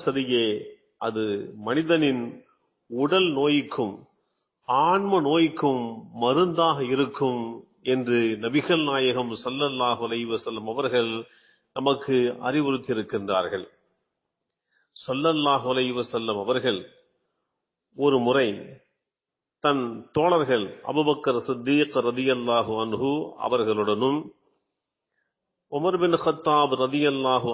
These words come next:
அன்ஹு அவர்களுடனும் உஸ்மான் இப்னு அஃபான் ரலியல்லாஹு அன்ஹு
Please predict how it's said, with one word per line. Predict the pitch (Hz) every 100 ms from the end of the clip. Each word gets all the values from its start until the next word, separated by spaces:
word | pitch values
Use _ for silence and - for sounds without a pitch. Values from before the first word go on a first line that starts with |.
| 117
அன்ஹு | 113 117 113 -
அவர்களுடனும் | 117 120 113 110 110 107 95 87 - _ _ _ _ _ _ _ _ _ _ _ _ _ _ _ _ _
உஸ்மான் | 143 135 185 202 190
இப்னு | 170 160 131 127
அஃபான் | - 170 156 139 123 110 -
ரலியல்லாஹு | 131 160 165 143 139 135 123 123
அன்ஹு | 123 120 117 104 104